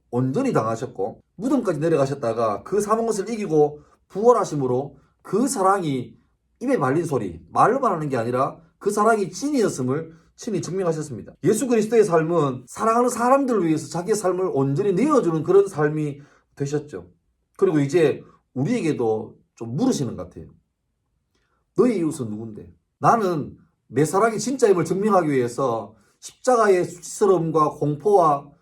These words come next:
그 고통을 온전히 다 감당하고 죽음을 이기고 사망 것을 이기고 부활함으로 나의 사랑한다는 말이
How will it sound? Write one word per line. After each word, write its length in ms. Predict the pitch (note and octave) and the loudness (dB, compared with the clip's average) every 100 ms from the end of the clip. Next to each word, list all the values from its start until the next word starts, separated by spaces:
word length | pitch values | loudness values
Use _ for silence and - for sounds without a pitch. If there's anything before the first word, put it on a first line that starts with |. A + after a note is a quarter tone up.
| _ | _
그 120 | E3+ | -8
고통을 440 | F#3 A#3+ A#3 E3 - | 2 2 2 -2 0
온전히 760 | C#3 D#3+ C4 C#4 F3+ C#3+ - - _ | 0 0 0 2 2 0 -6 -20 _
다 80 | - - - - | -16 -12 -8 -6
감당하고 680 | D3+ D3 D3 F3+ A#2 E2+ - | -4 -2 0 0 0 -6 -4
죽음을 460 | - D4 A3 F3+ | -2 2 2 2
이기고 280 | E3+ D#3+ D3+ | 0 -4 -4
사망 280 | D#3+ G3+ B3+ | -2 -2 0
것을 240 | G#3+ F#3+ | 2 2
이기고 500 | D#3+ C#3+ D3+ A3+ A#3+ - _ _ _ | 2 -2 0 0 -2 -10 _ _ _
부활함으로 840 | G#3 B3 A#3+ F3+ C3+ B2+ D3+ - _ _ _ | 4 6 6 0 -2 -2 -4 -12 _ _ _
나의 260 | E3+ C4+ C4 | 4 4 4
사랑한다는 520 | G3 F#3+ G3 G3+ F3 | 0 -2 0 -2 0
말이 520 | C3+ B2 C#3 A#2 - | 0 0 -2 -6 -10